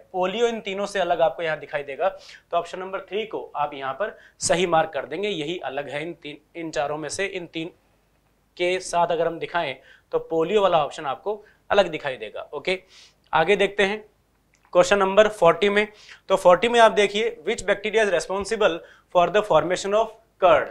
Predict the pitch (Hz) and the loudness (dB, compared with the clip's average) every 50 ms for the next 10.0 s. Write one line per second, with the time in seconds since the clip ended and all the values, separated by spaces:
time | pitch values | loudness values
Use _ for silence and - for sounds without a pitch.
0 | - - - 165 147 156 214 220 - 240 208 202 214 214 202 214 175 160 165 170 | -8 -6 -4 -2 -2 -2 -2 0 0 2 2 2 2 2 0 2 4 6 6 6
1 | 170 - 165 160 156 - 175 165 147 123 - - - - - _ _ - 180 160 | 4 2 -2 -2 0 -2 -2 -2 -2 -6 -8 -12 -20 -20 -20 _ _ -6 -4 -2
2 | 151 147 175 202 202 208 190 180 160 156 170 170 180 185 175 180 180 175 175 175 | -2 -2 -2 -2 -2 -2 -2 -2 0 0 0 0 0 -2 -4 -6 -4 -4 -4 -4
3 | 175 170 170 170 180 160 143 160 165 160 165 165 170 156 147 165 165 165 - - | -4 -4 -2 -2 -4 -2 -2 -2 -2 0 0 -2 -2 -4 -4 -6 -6 -8 -12 -18
4 | - - - _ - 165 170 175 170 - 175 160 160 170 165 165 185 180 170 175 | -20 -20 -18 _ 0 2 2 2 2 2 2 2 2 2 -2 -4 -6 -6 -8 -6
5 | 170 170 170 - 165 170 170 170 180 165 156 156 - - - 170 170 165 170 165 | -6 -4 -2 0 -2 -2 0 -2 -2 -2 -2 -4 -6 -8 -8 -6 -4 0 2 2
6 | 165 165 165 165 165 - 165 165 156 143 156 165 170 175 160 160 165 165 180 175 | 2 2 0 -4 -6 -6 -8 -8 -4 -2 -2 0 0 0 0 -2 -4 -4 -6 -8
7 | 170 - - - - - _ - 147 170 175 175 - - 240 233 214 190 170 - | -10 -10 -14 -20 -20 -20 _ -2 2 2 2 4 6 6 8 10 10 8 8 6
8 | 202 190 190 196 202 - - 147 165 165 151 165 156 135 135 151 151 151 151 175 | 4 4 4 4 4 2 -2 -4 -4 -2 0 0 -2 -2 -2 -4 -4 -2 -2 0
9 | - 170 160 160 - 165 160 151 156 165 - - 147 147 151 151 156 156 143 180 | 0 0 0 0 -2 -4 -2 -2 -2 -2 -4 -6 -8 -8 -10 -10 -8 -6 -6 -6